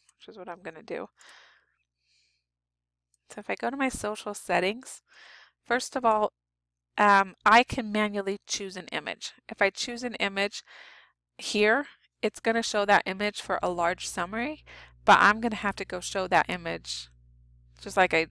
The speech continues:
I mentioned, because of, because of the other, well, because I chose on the default image, I chose custom in-, image,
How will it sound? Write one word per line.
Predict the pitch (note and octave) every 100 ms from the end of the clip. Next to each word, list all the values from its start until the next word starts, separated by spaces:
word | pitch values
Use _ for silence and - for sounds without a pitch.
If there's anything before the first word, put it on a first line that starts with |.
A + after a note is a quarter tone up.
| _
I | -
mentioned, | F3 F3 F3 F3+ E3 _
because | - - G#3 F#3+
of, | F3 D#3+ - - - - - - _ -
because | G3+ G#3+ G3+
of | F3+
the | E3+
other, | - E3+ E3+ E3 - - _ _ _ _ _ _ _ -
well, | E2 F3 - _ _ _ _ _ _ _ - _
because | - A3+ C#4+ D4
I | C4+
chose | - - G#3+ G#3 G#3+ - - -
on | G3+ G3 F#3+ F#3
the | F#3 F#3+ F3+ E3 F#3 _ _ _ _ _
default | - G3+ - G3+ F#3+
image, | F#3 G3+ A#3 - -
I | G3+
chose | - F#3+ -
custom | - - G3 - G3 -
in-, | F3 F3 - -
image, | F#3 G3 A3+ -